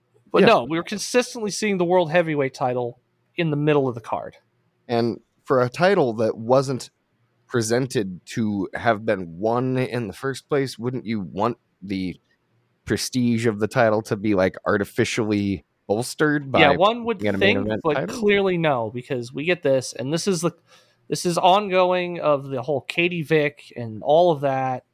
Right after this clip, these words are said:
Speaker 1: terribleness. If you don't know about it, there's lots of good YouTube <laughs> videos on it. I
Speaker 2: Oh, yeah.
Speaker 1: advise you go wa-, I think Zayn has done one on it for sure.
Speaker 2: Yes, for sure.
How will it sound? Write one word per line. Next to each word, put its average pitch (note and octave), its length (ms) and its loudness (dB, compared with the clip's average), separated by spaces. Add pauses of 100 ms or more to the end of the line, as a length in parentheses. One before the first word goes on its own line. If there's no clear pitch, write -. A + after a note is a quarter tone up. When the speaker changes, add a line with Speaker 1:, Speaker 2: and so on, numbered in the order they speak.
(340)
Speaker 1:
terribleness. D#3 880 0 (480)
If B2+ 140 -6
you E3+ 60 4
don't G3 180 4
know F#3+ 180 6
about E3+ 300 4
it, E3 220 0 (480)
there's A#2+ 280 -6
lots D#3 440 2
of E3 140 -6
good F3 200 0
YouTube E3+ 480 -2
<laughs> - 0 -
videos E3 500 4
on D3+ 180 2
it. D3 200 -6 (440)
I C#3+ 100 4
Speaker 2:
Oh, - 20 6
yeah. C3+ 60 2
Speaker 1:
advise C#3+ 560 2 (140)
you C3 160 -6
go D#3 140 4
wa-, D3 160 4
I D3 120 0
think F#3+ 260 -4 (200)
Zayn D#3 540 0
has C#3 180 -6
done D3 280 4
one C#3+ 220 0
on C3+ 260 -2
it C3 160 -6
for - 140 -18
sure. B2 420 -2
Speaker 2:
Yes, A#1+ 320 -4
for C#2 180 -10
sure. - 300 -10